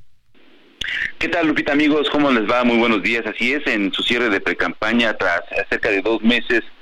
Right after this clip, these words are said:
de realizar un recorrido por las treinta y dos entidades federativas de nuestro país, con voz ronca, pero también con gran ánimo, Xochitl Gálvez indicó, Lupita,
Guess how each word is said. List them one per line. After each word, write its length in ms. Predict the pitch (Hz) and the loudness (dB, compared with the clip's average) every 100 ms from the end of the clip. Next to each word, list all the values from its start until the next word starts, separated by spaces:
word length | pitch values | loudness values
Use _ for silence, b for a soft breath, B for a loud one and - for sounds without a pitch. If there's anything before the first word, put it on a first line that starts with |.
| B B | B B
de 540 | - 90 87 85 80 87 | -4 -2 0 0 0 0
realizar 640 | 90 90 92 110 110 117 107 | 0 0 0 0 0 0 2
un 160 | 113 | 2
recorrido 500 | 117 95 95 110 117 - | 2 2 0 0 0 0
por 320 | 92 95 95 92 | 0 2 2 0
las 160 | 92 | -2
treinta 260 | - 92 92 | -2 -2 -2
y 60 | |
dos 180 | 92 117 | -2 -4
entidades 380 | - 98 101 113 - | -4 -2 0 0 0
federativas 480 | 95 85 - 113 104 | 0 0 -2 -2 0
de 80 | 95 | 0
nuestro 260 | - 90 | -2 -4
país, 400 | - 92 110 339 - B B | -2 0 0 -2 -4 B B
con 180 | - 92 | -2 2
voz 160 | 131 139 | 2 4
ronca, 440 | 131 147 147 143 | 4 4 2 0
pero 140 | 120 107 | 0 0
también 260 | 104 127 | 2 2
con 200 | 120 110 | 2 2
gran 260 | 110 123 120 | 2 2 2
ánimo, 360 | 123 127 135 | 4 4 4
Xochitl 360 | 127 131 131 107 | 2 0 -2 0
Gálvez 340 | 113 117 131 - | 0 0 0 -2
indicó, 360 | 107 139 117 | -4 -4 -2
Lupita, 420 | 120 - - 123 | 0 0 -2 0